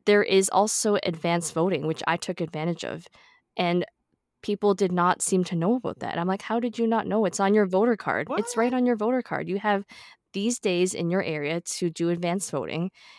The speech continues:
Speaker 1: And if you don't know the candidates, this is where you need to do your homework. This is important. You need to know who your candidates are and
Speaker 2: Yeah.
Speaker 1: who you're gonna vote for. This is your responsibility as a citizen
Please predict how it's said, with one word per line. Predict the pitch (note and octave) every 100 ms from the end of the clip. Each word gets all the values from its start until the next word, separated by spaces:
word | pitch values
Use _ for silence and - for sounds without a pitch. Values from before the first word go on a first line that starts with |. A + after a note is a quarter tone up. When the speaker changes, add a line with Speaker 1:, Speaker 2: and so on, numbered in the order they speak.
| -
Speaker 1:
And | G#3 A3+
if | A3+
you | B3
don't | G#3+ G#3+ A3+
know | G3 F3 F3 G3+
the | G3
candidates, | D#3 D#3 E3+ G#3 B3 - -
this | F#3+ -
is | A3 G3
where | F#3
you | G3 F3+
need | F3+
to | F#3+
do | F3
your | E3
homework. | D#3 E3 D#3 -
This | F#3+ A3
is | A3
important. | A#3 F#3+ - E3+ - - - - - -
You | F#3+
need | G3 G#3 A#3+
to | B3+
know | G#3+ G#3
who | -
your | G3+
candidates | F#3+ F3 G#3 G3 D#3+ E3
are | D#3+
and | E3
Speaker 2:
Yeah. | C#3
Speaker 1:
who |
you're | F3+ F3+
gonna | F3+ D#3+
vote | E3 E3+
for. | C#3+
This | C#3 F3 G#3
is | G3+
your | G#3+
responsibility | A3 - F#3+ G3+ F#3 E3 F3+ F#3 D3+ -
as | D#3+
a | E3
citizen | - F3 F3+ E3+ D3+ D#3+